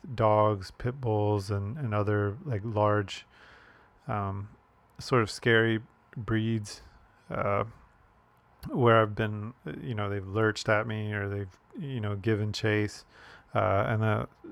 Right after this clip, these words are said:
has been pretty frightening for me, uh, especially since I'm just minding my own business on the main road. Uh, not, you know, I don't cut through people's property or anything like that.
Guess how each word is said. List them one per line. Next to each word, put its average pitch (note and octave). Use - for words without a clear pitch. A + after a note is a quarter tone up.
has A2
been G#2
pretty G#2+
frightening G#2+
for -
me, B2+
uh, G2+
especially -
since G2+
I'm A2
just G2+
minding G#2
my G2+
own G2+
business G#2
on G#2+
the A2+
main A2+
road. G#2
Uh, G2
not, G#2+
you C3+
know, G2+
I G2
don't A2
cut G#2
through G#2+
people's A2
property G2+
or G2
anything G#2
like F#2+
that. G2+